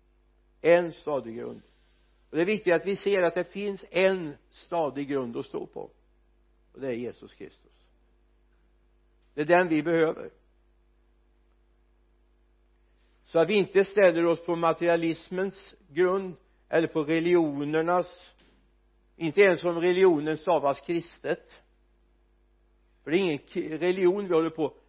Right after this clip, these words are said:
utan en relation med Jesus Kristus.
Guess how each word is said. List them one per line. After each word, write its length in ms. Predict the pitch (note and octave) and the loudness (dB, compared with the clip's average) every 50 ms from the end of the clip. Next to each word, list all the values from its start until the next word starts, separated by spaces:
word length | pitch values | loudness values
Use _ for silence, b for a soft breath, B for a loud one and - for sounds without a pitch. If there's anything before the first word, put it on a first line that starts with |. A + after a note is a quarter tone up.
| _ _ | _ _
utan 340 | D#3+ D#3 C#3 E3 D#3 D#3 D3+ | -8 -4 -2 0 0 0 0
en 240 | C#3+ C#3 C#3 A2+ | -2 -2 -4 -6
relation 720 | G#2+ B2+ F3 G3 G#3 G3 G3 G3 F3 - F3+ F3+ F3+ F3 E3+ | 0 4 4 4 6 4 2 0 0 0 -2 -2 -2 -2 -4
med 120 | E3+ F3 | -4 -2
Jesus 340 | E3 D#3+ C#3+ - - C#3+ - | -2 -2 -2 -4 -8 -14 -14
Kristus. 560 | - B2 A2 - - - - - - _ _ | -12 -12 -12 -12 -14 -16 -18 -18 -18 _ _